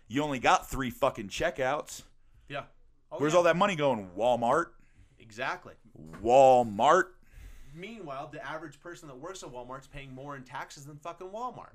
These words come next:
Speaker 1: Yep.
Speaker 2: You know,
Speaker 1: Fuck
Speaker 2: that's what's
Speaker 1: you,
Speaker 2: fucked.
Speaker 1: Walmart.
Speaker 2: You know, that, and, but what, what do you see in the news? Welfare
Speaker 1: Nothing.
Speaker 2: moms,
Speaker 1: You
Speaker 2: fucking
Speaker 1: see,
Speaker 2: unemployment.
Speaker 1: you see, uh, Trump and grabbing pussy. That's what you see.
Speaker 2: Right. But that, that's what everybody's talking about. Like,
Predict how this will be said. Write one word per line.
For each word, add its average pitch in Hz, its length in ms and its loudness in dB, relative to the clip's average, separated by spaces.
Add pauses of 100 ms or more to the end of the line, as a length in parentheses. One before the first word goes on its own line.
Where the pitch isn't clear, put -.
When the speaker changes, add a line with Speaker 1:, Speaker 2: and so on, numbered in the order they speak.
Speaker 1:
Yep. - 260 -8 (480)
Speaker 2:
You 147 120 -18
know, 147 300 -16
Speaker 1:
Fuck 139 200 -8
Speaker 2:
that's - 180 4
what's - 140 -12
Speaker 1:
you, 78 60 -14
Speaker 2:
fucked. 90 240 -12
Speaker 1:
Walmart. 76 160 -18 (1200)
Speaker 2:
You 131 80 -20
know, 110 80 -20 (100)
that, 170 220 -10 (140)
and, 165 160 -14 (280)
but - 220 -16
what, 143 280 -20
what 160 120 -18
do 175 60 -20
you 190 60 -20
see 180 200 -20
in 156 100 -20
the 139 80 -20
news? - 380 -20 (640)
Welfare 160 400 -12
Speaker 1:
Nothing. 170 140 -10
Speaker 2:
moms, 143 680 -10
Speaker 1:
You - 120 -16
Speaker 2:
fucking 107 240 -6
Speaker 1:
see, 107 60 -6
Speaker 2:
unemployment. 135 340 -10
Speaker 1:
you 107 100 -4
see, 110 360 -2
uh, 98 240 0
Trump 101 340 -8 (100)
and 90 220 -12
grabbing 92 300 -2
pussy. 101 480 -6
That's - 160 -16
what 82 80 -12
you 92 100 -14
see. 87 240 -14
Speaker 2:
Right. 110 400 -16 (440)
But 180 220 -12
that, 175 220 -10
that's 190 240 -12
what 190 180 -14
everybody's 156 600 -14
talking 165 320 -16
about. 117 200 -14
Like, 120 140 -18